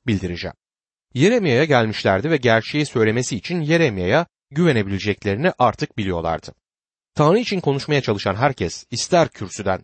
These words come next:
ister radyodan, ister bir limon sandığının üzerinden konuşsun, akıllı ve kurnaz olma çabalarını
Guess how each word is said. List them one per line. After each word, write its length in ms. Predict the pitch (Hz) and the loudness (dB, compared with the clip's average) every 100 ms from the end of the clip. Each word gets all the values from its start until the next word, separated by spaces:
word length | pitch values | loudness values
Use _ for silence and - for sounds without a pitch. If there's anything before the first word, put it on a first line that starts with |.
| _ | _
ister 360 | 113 - 123 | -6 0 0
radyodan, 480 | 104 131 123 98 80 _ _ _ - | 4 2 2 -4 -6 _ _ _ -8
ister 380 | 123 - 180 135 | -4 0 2 2
bir 120 | 113 | 2
limon 300 | 117 151 175 | 2 2 2
sandığının 520 | - 104 101 98 98 | 0 0 0 -4 -4
üzerinden 520 | 98 123 110 117 107 | -2 -2 0 0 0
konuşsun, 600 | - - 90 82 - 180 _ _ _ - | -4 -8 -8 -8 -4 -4 _ _ _ -4
akıllı 380 | 127 196 226 214 | 0 2 2 0
ve 80 | |
kurnaz 380 | 135 131 135 151 | 0 -2 0 0
olma 260 | 110 98 85 | 0 -2 -6
çabalarını 540 | - 127 110 110 180 | 0 2 2 2 -2